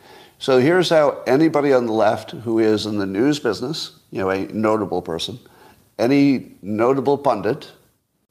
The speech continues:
and any notable fact checker, every one of them would have the power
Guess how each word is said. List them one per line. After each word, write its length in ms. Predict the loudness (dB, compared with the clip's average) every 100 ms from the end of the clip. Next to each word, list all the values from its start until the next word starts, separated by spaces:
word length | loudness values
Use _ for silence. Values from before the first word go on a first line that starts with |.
| _ _ _ _
and 360 | -2 2 2 2
any 260 | 2 2 2
notable 420 | 2 2 2 0
fact 360 | 2 0 0
checker, 360 | -6 -10 -12 -20 -20 _ _ _ _
every 240 | -2 0 2
one 180 | 2 2
of 100 | 0
them 160 | -2
would 120 | -2
have 220 | 0 0 -2
the 60 |
power 540 | -2 2 2 2 -4